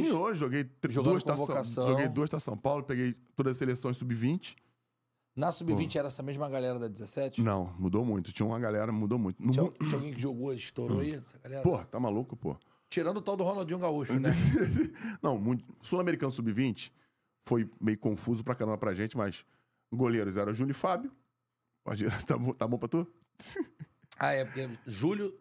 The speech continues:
Speaker 2: é, Júlio e Fábio,
Speaker 1: Júlio
Speaker 2: que era
Speaker 1: sete nove, Fábio
Speaker 2: sete nove.
Speaker 1: oitenta. Júlio e Fábio. Laterais eram Maricá e Alvim. Isso no Sul-Americano. Zagueiros éramos Rafael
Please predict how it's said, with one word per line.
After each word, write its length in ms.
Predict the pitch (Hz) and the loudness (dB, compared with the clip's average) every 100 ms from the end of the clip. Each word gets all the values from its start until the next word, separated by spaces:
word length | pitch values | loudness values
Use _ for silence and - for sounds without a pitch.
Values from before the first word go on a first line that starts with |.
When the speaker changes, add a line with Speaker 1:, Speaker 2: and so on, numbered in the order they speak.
| _ | _
Speaker 2:
é, 220 | - 135 | -2 -2
Júlio 220 | 104 131 | 0 -4
e 20 | 131 | -4
Fábio, 240 | 143 127 | 0 4
Speaker 1:
Júlio 200 | 120 127 120 | 4 4 2
Speaker 2:
que 60 | |
era 80 | 131 | 2
Speaker 1:
sete 120 | 139 | 0
nove, 240 | 135 127 127 | 2 2 2
Fábio 20 | |
Speaker 2:
sete 140 | 123 | 0
nove. 120 | 123 123 | 2 0
Speaker 1:
oitenta. 380 | 123 160 - 254 _ - | 0 -2 -4 -16 _ -4
Júlio 220 | 110 127 | 2 2
e 40 | 120 | 2
Fábio. 460 | - 139 170 226 - _ _ _ - | 0 0 0 -6 -10 _ _ _ -2
Laterais 560 | 127 135 131 123 120 | 0 2 2 2 0
eram 160 | 123 120 | 0 0
Maricá 500 | 123 123 117 - 123 | 0 0 -2 0 2
e 140 | 123 | 4
Alvim. 400 | 120 113 107 143 240 _ _ _ _ _ - | 2 0 0 0 -2 _ _ _ _ _ -6
Isso 160 | - | -2
no 80 | 107 | 0
Sul-Americano. 640 | 101 131 151 170 120 85 92 - _ _ _ _ _ - _ _ _ _ _ _ _ _ _ _ - | 2 0 0 0 0 -2 -4 -12 _ _ _ _ _ -20 _ _ _ _ _ _ _ _ _ _ -2
Zagueiros 600 | 139 131 131 135 117 107 | 0 0 0 0 0 0
éramos 680 | - 120 120 120 117 113 92 | 0 0 2 0 2 0 0
Rafael 760 | 110 131 131 120 123 117 107 | 0 0 0 0 0 0 -4